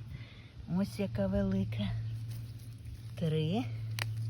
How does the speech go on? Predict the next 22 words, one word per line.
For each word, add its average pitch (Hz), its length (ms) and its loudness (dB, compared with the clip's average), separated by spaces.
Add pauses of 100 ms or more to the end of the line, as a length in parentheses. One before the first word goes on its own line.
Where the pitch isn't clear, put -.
(1040)
Ну, 214 320 -4
та 208 140 0
ще 208 220 2
така 185 340 2
зелена, 208 600 10
ну 175 200 2
якась 190 340 0
вона 180 260 0
підозрительна. 165 1200 4 (1300)
Ну, 196 200 2
зелена, 151 680 4
нехай 151 340 2
отак. - 420 -2
О. 160 100 2 (1600)
М, 370 120 2 (240)
три 254 160 8
штучки. - 580 -4 (1000)
І 294 140 12
того 311 460 10 (1400)
коробочку 294 760 10
я 254 180 12
взяла 214 540 10